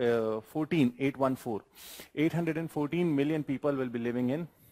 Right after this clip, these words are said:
urban areas। मतलब अस्सी करोड़ लोग शहरों में रह रहे होंगे। अब सिर्फ ये कहना आसान है, हमारे पास चैलेंजेस हैं। हमने कहा, और इसी, I think, uh, इन चीज़ों को ही ध्यान में रखते हुए गवर्नमेंट ने कहा कि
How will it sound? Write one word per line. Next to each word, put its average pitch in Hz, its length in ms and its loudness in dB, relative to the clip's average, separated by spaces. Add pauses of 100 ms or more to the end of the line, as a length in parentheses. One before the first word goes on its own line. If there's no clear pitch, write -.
(260)
urban 110 240 0
areas। - 600 -12 (760)
मतलब 120 260 -4
अस्सी - 300 -6
करोड़ 143 280 -2
लोग 135 200 -4
शहरों 120 300 -6
में 120 120 2
रह 107 140 -4
रहे 101 140 -4
होंगे। 98 220 -10 (100)
अब 175 280 0
सिर्फ - 580 4
ये 127 200 -14
कहना 147 200 0
आसान 117 380 -6
है, 98 140 -18 (840)
हमारे 170 280 6
पास - 240 -4
चैलेंजेस 123 520 0
हैं। 104 80 -6
हमने 143 300 0
कहा, 156 640 0
और 123 220 0
इसी, 202 480 -6
I 127 100 -2
think, 127 340 -4
uh, 110 180 0 (920)
इन 131 120 4
चीज़ों 139 280 0
को 170 100 0
ही 143 160 -2
ध्यान 131 260 -2
में 131 120 0
रखते 123 240 -2
हुए 123 120 0
गवर्नमेंट 123 320 0
ने 131 60 -2
कहा 120 200 -2
कि 165 220 -10